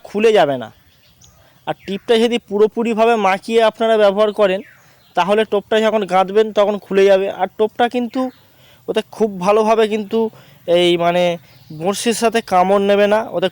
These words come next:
খুলে যেতে পারে। আর এইভাবে যদি আপনারা টোপটা গাঁথেন, তাহলে কিন্তু টোপটা বড়শির সাথে ভালোভাবে কামড়ে থাকবে, আর এই টোপটা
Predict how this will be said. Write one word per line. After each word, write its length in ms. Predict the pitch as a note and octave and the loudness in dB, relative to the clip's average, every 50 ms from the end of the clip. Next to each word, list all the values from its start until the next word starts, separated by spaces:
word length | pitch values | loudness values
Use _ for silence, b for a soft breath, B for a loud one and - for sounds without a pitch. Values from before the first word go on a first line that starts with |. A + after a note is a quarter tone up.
| - | -4
খুলে 160 | - G#3 G#3+ G#3 G3 | -4 0 0 2 2
যেতে 140 | F#3 F3+ F3 D3 C#3+ | 2 0 0 0 0
পারে। 160 | C3 A#2+ - - _ _ b b b b b b b D#3 | -2 -2 -4 -14 _ _ b b b b b b b -2
আর 60 | E3+ - - G3 | -2 0 2 2
এইভাবে 300 | G#3+ A#3+ A3 A#3 B3 B3 B3 A#3+ | 2 2 2 2 2 2 4 2
যদি 140 | B3 A3 A#3+ A#3+ A3 | 2 2 2 2 2
আপনারা 300 | G#3+ - A3+ A3+ A3 A3+ A3 - | 0 0 -2 0 0 0 0 0
টোপটা 240 | A3+ G#3+ - - A#3+ G#3+ A3 | -4 -4 0 0 0 2 0
গাঁথেন, 240 | G#3 - F3+ F#3 G#3 C4 A#3+ F3+ | 0 -2 -2 -6 -6 -8 -2 0
তাহলে 200 | F3 F3+ F#3+ F#3+ F#3+ | 2 2 2 2 0
কিন্তু 160 | G#3 G#3 G#3 G3 - | -2 -2 -2 -4 -2
টোপটা 300 | F#3+ F#3+ F#3 - - A3 A3+ A#3 B B B B B B B D3+ D#3 | -4 -4 -4 0 0 0 0 0 B B B B B B B -8 -4
বড়শির 340 | F3 G3 F#3+ - - A3 - | -4 -4 -4 -4 -8 -8 -4
সাথে 160 | - A3 A#3 A3 F#3 D#3+ | -4 -2 0 0 0 2
ভালোভাবে 360 | E3+ F3+ F3+ F3+ G3 G3+ A#3 A#3+ b b b b _ - | 2 2 2 0 2 0 0 0 b b b b _ -4
কামড়ে 320 | F3 F3+ F3+ F#3+ G3+ G#3 G3+ - | 0 0 2 2 2 2 2 2
থাকবে, 260 | G#3 G3+ F#3+ G3 A#3 A#3+ C#4 - _ - D#3 | 0 -2 0 0 -2 -2 -2 -6 _ -2 0
আর 60 | E3+ F3 | 0 0
এই 60 | E3+ - | 0 0
টোপটা 220 | G3+ G3+ - A3 | -4 -2 0 -4